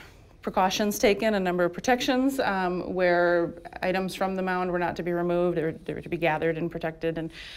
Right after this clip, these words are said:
uh, unfortunately, um, the mound was essentially looted, and so a lot of items were lost. But there were two boxes of grave goods, or items that were buried i-, within the mound,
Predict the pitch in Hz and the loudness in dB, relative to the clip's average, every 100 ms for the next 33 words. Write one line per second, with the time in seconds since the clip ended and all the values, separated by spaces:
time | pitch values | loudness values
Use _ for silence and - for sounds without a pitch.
0 | - - - 175 160 170 165 247 262 214 | -18 -12 -4 -2 -2 -2 2 2 2 -2
1 | 175 180 175 170 - - - - - 180 | 0 0 0 -2 -8 -20 -20 -14 -4 0
2 | 165 165 165 160 - - - - 175 170 | 0 -2 -4 -8 -10 -20 -16 -4 0 2
3 | 165 160 160 - - 175 160 165 165 - | 2 0 -4 -6 -8 -6 -4 -4 -6 -2
4 | 170 170 165 170 202 247 - - 185 175 | 0 0 0 0 -2 -4 -12 -10 -6 -4
5 | 170 165 170 170 170 170 165 165 165 165 | -2 -2 0 2 2 2 2 0 -2 -4
6 | 165 170 185 349 - - - 175 170 175 | -2 -2 -2 -4 -8 -14 -8 -6 -2 0
7 | 196 220 - 220 196 180 - 190 185 - | 2 0 0 2 2 2 -2 -4 -4 -6
8 | - 180 175 170 180 190 196 190 185 185 | -2 2 2 0 -2 2 2 4 2 2
9 | 220 - - 165 170 170 165 - 165 170 | -2 -8 -6 -2 -2 -2 -4 -6 -4 0
10 | 170 175 165 180 175 180 180 185 185 180 | 0 0 -4 -4 -4 -4 -6 -6 -2 -2
11 | 180 | -2